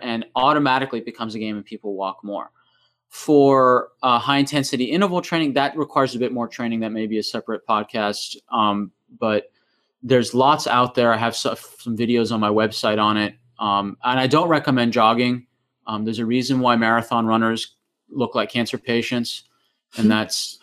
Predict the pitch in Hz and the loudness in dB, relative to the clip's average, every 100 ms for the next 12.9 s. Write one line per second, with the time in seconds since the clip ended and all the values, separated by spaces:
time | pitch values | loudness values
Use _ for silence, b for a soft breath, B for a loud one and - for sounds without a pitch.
0 | - 131 127 131 135 - 170 175 120 110 | -16 -4 0 2 2 4 2 4 2 2
1 | - 123 113 113 113 107 - _ _ _ | -2 -4 -2 0 0 -2 -10 _ _ _
2 | - 226 131 120 120 135 147 139 131 131 | -10 0 2 4 6 6 6 2 4 2
3 | 123 143 160 139 120 117 117 - - 117 | 6 6 6 4 2 2 -2 -4 -2 -2
4 | 117 120 113 143 143 139 123 123 123 131 | 0 -4 0 2 4 4 2 2 2 2
5 | 113 107 151 147 135 127 117 120 120 127 | 0 2 4 4 2 2 2 0 -2 0
6 | 123 113 110 117 117 120 135 127 117 - | 0 0 -4 -6 0 4 4 4 -2 0
7 | 123 127 123 117 117 - 113 107 131 127 | 2 2 2 2 2 -2 -8 -6 -8 -6
8 | 120 107 107 - 117 110 - 123 113 101 | -2 -2 -2 -4 -6 -6 0 2 2 -2
9 | 98 107 107 104 104 104 101 104 - 101 | -8 -8 -6 -6 -8 -8 -8 -10 -10 -10
10 | 82 67 - _ _ _ _ _ _ _ | -10 -10 -16 _ _ _ _ _ _ _
11 | _ _ - 120 131 131 - 208 214 - | _ _ -8 2 4 4 4 4 2 2
12 | 185 156 131 127 120 120 117 - - | 4 4 4 2 2 2 -2 -6 -12